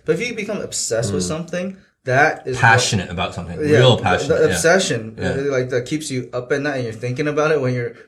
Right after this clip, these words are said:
Speaker 1: brushing
Speaker 3: Mm.
Speaker 1: your teeth, that will pretty much overcome a lot of the hurdles that we're talking about.
Speaker 3: One hundred percent.
Speaker 1: Yeah, yeah.
Speaker 3: All right.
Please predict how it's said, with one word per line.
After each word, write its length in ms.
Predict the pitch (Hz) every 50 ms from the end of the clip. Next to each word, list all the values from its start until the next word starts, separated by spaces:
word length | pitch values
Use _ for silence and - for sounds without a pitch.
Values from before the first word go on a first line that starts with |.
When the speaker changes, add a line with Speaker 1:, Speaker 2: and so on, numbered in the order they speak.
| _
Speaker 1:
brushing 300 | - 135 131 135 - 147
Speaker 3:
Mm. 60 | 127
Speaker 1:
your 80 | 107 104
teeth, 360 | - - 139 170 196 190 - - _ _ _ _ _ _ _ _ _ _
that 440 | 127 123 139 151 170 180 - - 143
will 240 | 135 127 127 120 113
pretty 320 | - - - 135 127 127 123
much 440 | 117 113 110 107 107 110 - - -
overcome 540 | 127 120 110 113 110 110 - 110 104 98 95
a 40 | 90
lot 220 | 95 95 95 95
of 80 | 95 92
the 60 | 85 -
hurdles 440 | - - 117 113 110 92 - -
that 180 | 101 98 95 92
we're 60 | 92 87
talking 280 | - 90 - 90 90 85
about. 280 | 82 - - - - _ _ _ _ _ _ _ _ _ _ _ _ _ _ _ _ _ _ _ _ _ _ _ _ _ _ _ _ _
Speaker 3:
One 160 | - 101 95
hundred 200 | 90 95 92 98
percent. 320 | 101 - - - 87 87 101
Speaker 1:
Yeah, 180 | 104 101 101 - _ _ _ _ _ _ _ _ _ _ _ - - -
yeah. 80 | 95 104
Speaker 3:
All 60 | 104
right. 100 | 98